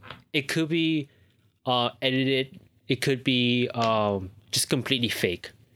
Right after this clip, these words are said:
What I'm trying to say is, if there's more evidence backing up it, uh, context that's backing up if this is real, then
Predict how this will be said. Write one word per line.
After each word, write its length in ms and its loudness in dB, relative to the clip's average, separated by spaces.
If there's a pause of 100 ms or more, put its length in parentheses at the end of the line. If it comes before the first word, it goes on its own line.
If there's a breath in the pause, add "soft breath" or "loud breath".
(360 soft breath)
What 140 0
I'm 140 -2
trying 320 0
to 80 0
say 420 0
is, 520 0 (920)
if 240 0
there's 360 -2
more 500 0
evidence 520 0 (100)
backing 500 -2
up 260 -2
it, 200 -2 (460)
uh, 160 4
context 600 0
that's 120 0
backing 340 0
up 160 0
if 240 -2
this 200 0
is 160 -6
real, 380 2 (560)
then 760 2